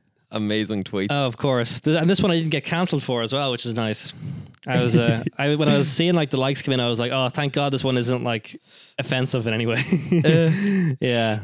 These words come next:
Speaker 2: So I was happy, and it got mentioned in a BuzzFeed article, which is, which is pretty sweet. We're on six hundred,
Speaker 1: Hey.
Speaker 2: six hundred likes so far.
Speaker 1: Six hundred likes, that's a big boy tweet.
Speaker 2: That's as, that's as good as I hope to get. I think it's mad when someone gets, like, thousands of likes. Like, that's unimaginable to me.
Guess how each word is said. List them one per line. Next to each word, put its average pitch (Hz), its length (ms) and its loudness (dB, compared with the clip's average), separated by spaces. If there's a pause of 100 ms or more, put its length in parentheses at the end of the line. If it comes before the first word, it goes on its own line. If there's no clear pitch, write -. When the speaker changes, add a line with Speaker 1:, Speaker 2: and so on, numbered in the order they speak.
(100)
Speaker 2:
So 120 200 -2
I 113 40 2
was 113 100 0
happy, 123 240 0
and 117 80 2
it 123 40 -2
got 139 160 -2
mentioned 143 300 0
in 127 80 4
a 123 40 0
BuzzFeed 131 480 2
article, 98 320 -2 (100)
which 101 160 -6
is, 98 200 -10 (760)
which - 120 -8
is - 60 0
pretty 117 200 0
sweet. 127 420 0 (520)
We're 135 120 2
on 139 100 2
six 170 280 2
hundred, 180 300 4
Speaker 1:
Hey. 127 40 0
Speaker 2:
six 170 260 -2
hundred 190 200 4
likes 170 420 -2 (400)
so 120 140 -2
far. 104 120 2
Speaker 1:
Six - 80 2
hundred 160 220 2
likes, 139 380 -2
that's 117 240 -2
a 123 60 0
big 95 300 -2
boy 104 200 2
tweet. 107 260 0
Speaker 2:
That's 135 180 0
as, 123 120 0
that's 139 180 0
as 127 120 0
good 131 180 2
as 127 80 0
I 120 80 0
hope 123 160 -2
to 123 60 0
get. 117 200 0 (140)
I 156 120 -2
think 240 120 0
it's 170 100 -4
mad 151 220 0
when 143 120 0
someone 131 200 0
gets, 120 160 -2
like, 110 280 -2
thousands 120 580 -2
of 104 80 -2
likes. 90 400 -8
Like, 123 120 -2
that's 151 180 0
unimaginable 117 600 0
to - 120 -8
me. 98 140 -2